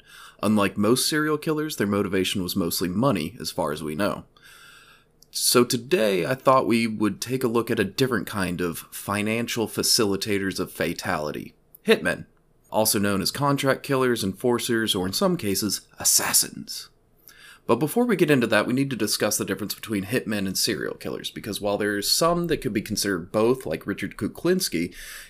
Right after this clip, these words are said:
hitmen and serial killers tend to be separated. According to Serial Killers and the Phenomenon of Serial Murder by Wilson, Yardley, and Lines, a hitman can be defined as a person who accepts an order, a contract, to kill another human being from someone who is not publicly acknowledged as a legitimate authority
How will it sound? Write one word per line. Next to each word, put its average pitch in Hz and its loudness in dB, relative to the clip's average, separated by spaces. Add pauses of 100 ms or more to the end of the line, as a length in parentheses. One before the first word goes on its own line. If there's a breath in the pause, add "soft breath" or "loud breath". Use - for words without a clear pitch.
hitmen 190 6
and 180 2
serial 107 4
killers 101 -2
tend 107 0
to 104 0
be 95 -2
separated. - 0 (680 loud breath)
According 131 4
to 110 2
Serial 113 4
Killers 110 4
and 98 2
the 92 -2
Phenomenon 101 0
of 90 -2
Serial 95 2
Murder 113 4
by 85 2
Wilson, 95 0
Yardley, 92 0
and 85 -2
Lines, 104 0 (580 loud breath)
a 98 -2
hitman 214 4
can 180 2
be 180 6
defined 135 2
as 123 0
a - -4
person 131 0
who 113 2
accepts 202 2
an 190 2
order, 120 4
a - -6
contract, 110 2
to 117 -4
kill 156 -2
another 151 2
human 143 0
being 98 0
from 127 4
someone 87 0
who 104 -4
is 98 -4
not 110 -2
publicly 170 0
acknowledged 98 0
as 92 -2
a 104 0
legitimate 104 -2
authority 76 -2